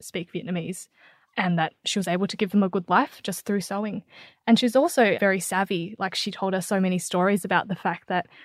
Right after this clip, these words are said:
when she was given low-paying jobs, she stood up for herself. And she said, "You know, my skill level is actually a lot higher than other people that you have,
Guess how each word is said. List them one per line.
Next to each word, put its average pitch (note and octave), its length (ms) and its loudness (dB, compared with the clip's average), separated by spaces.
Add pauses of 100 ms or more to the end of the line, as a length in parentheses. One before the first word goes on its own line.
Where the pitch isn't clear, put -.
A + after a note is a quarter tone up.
(200)
when G#3+ 160 8
she A3+ 180 4
was G#3+ 140 6
given G3+ 400 6
low-paying G3+ 480 6
jobs, F#3 480 0
she G3 560 0 (120)
stood - 280 4
up - 160 2
for A3 80 0
herself. F3+ 600 -6 (200)
And G3 140 0
she G#3+ 100 -2
said, F#3+ 240 -2
"You F#3+ 140 0
know, F#3 80 0
my F#3+ 180 4
skill A#3 300 6
level G3 320 4
is F3+ 80 0
actually F#3 340 -2
a F3+ 80 2
lot F3+ 220 2
higher G3+ 400 6
than F3 180 -2
other F#3 160 -2
people F#3 320 -8
that F3 180 -6
you F#3+ 180 -2
have, E3+ 380 -2